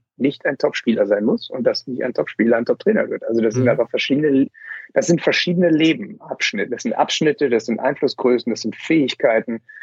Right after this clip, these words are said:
Speaker 1: Und es gibt einfach so überproportional viele gute Menschen, die,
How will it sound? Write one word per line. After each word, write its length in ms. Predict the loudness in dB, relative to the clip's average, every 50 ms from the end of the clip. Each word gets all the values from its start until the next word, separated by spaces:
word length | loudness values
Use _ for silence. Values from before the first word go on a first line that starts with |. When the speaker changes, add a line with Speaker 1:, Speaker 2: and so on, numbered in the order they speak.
| -20 -20 -20 _ _ _ _ _
Speaker 1:
Und 180 | -10 -6 -2 -2
es 140 | -2 0 0
gibt 180 | -2 -2 0
einfach 280 | -2 0 0 0 0 0
so 420 | -2 -4 -4 0 0 0 0 -2 -4 _
überproportional 760 | 0 2 2 2 2 -2 -4 -6 -6 -8 -6 -4 -2 0 0 -2
viele 320 | -4 -6 -6 -4 -4 -4
gute 240 | -4 -4 -4 -4 -2
Menschen, 420 | -2 -2 -2 -2 -4 -2 -2 -2 0
die, 380 | 0 2 2 2 2 2 0